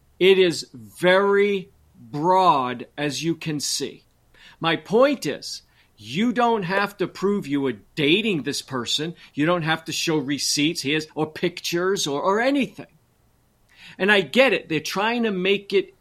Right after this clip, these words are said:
easy. I'm torn on this one, because to force someone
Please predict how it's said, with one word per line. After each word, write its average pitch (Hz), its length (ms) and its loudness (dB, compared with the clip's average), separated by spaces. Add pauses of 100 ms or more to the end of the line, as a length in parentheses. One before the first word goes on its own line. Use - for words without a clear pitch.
easy. 190 640 -2 (1800)
I'm 180 180 4
torn 269 500 2
on 147 280 0
this 131 260 -4
one, 110 160 -14 (960)
because 175 720 0 (160)
to 180 140 -2
force - 840 -2 (140)
someone 170 720 -2